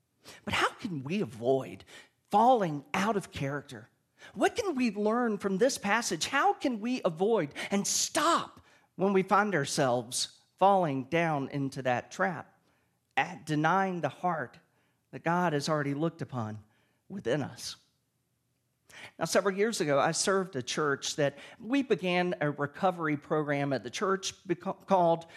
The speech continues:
Celebrate Recovery. It's a worldwide organization. It's a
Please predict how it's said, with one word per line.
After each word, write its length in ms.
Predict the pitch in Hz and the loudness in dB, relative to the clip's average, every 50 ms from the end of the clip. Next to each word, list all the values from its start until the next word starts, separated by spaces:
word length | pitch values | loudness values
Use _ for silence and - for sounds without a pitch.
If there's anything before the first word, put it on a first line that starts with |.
| - - - | -20 -12 -6
Celebrate 640 | - - 254 220 226 233 196 185 185 190 185 - 160 | 2 4 4 6 6 4 2 2 2 2 0 0 -2
Recovery. 520 | 165 160 - 139 120 101 110 110 117 117 117 - _ _ - | -4 0 2 2 2 2 0 -4 -6 -6 -8 -14 _ _ -16
It's 240 | 190 202 - - - | -14 -14 -10 -6 -4
a 60 | 196 | -4
worldwide 720 | 170 143 147 160 165 165 156 156 156 160 156 160 156 147 | -2 0 2 2 2 2 0 0 0 4 4 4 4 2
organization. 840 | - 160 165 160 160 165 151 143 135 170 156 165 160 - 202 180 | 2 0 0 0 0 -2 -2 0 2 2 2 2 0 0 -2 0
It's 240 | 175 147 135 - - | 0 0 -2 0 -2
a 120 | 165 135 | -2 -2